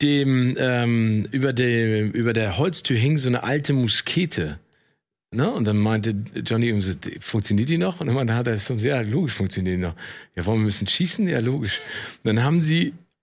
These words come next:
<laughs> erzählt, Schießpulver, also Fässer mit Schießpulver in den Garten gestellt, in den Schnee und mit dieser Muskete immer drauf geschossen, ne?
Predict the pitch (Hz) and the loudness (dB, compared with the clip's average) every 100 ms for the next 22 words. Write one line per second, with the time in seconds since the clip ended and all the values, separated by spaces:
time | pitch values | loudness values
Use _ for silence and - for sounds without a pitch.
0 | _ _ _ - 107 - 98 147 131 104 | _ _ _ -2 -2 -2 -2 0 0 -2
1 | - 135 120 - 156 - - - 196 220 | -2 -2 -2 -6 -10 -6 0 2 4 2
2 | - - 123 104 113 143 110 - - 170 | 0 0 0 2 2 0 -2 -2 -2 0
3 | - 151 139 131 - 175 - - - 156 | 0 0 0 0 0 0 -2 -6 -2 0
4 | 120 131 170 - - _ _ _ _ - | 0 0 -2 -10 -20 _ _ _ _ -4
5 | 113 156 120 107 120 151 175 123 101 90 | 0 0 0 0 0 0 -2 0 0 0
6 | - 101 107 101 92 - - 156 131 170 | -2 -2 0 0 0 0 0 0 0 -2
7 | - - - - - 113 120 120 117 110 | -6 -10 -10 -12 -4 0 0 0 0 2
8 | 101 - - 208 226 120 107 101 98 104 | 2 2 0 0 0 0 0 0 0 -2
9 | - 104 - 147 - 90 147 | -4 -6 -2 -2 -2 -2 -2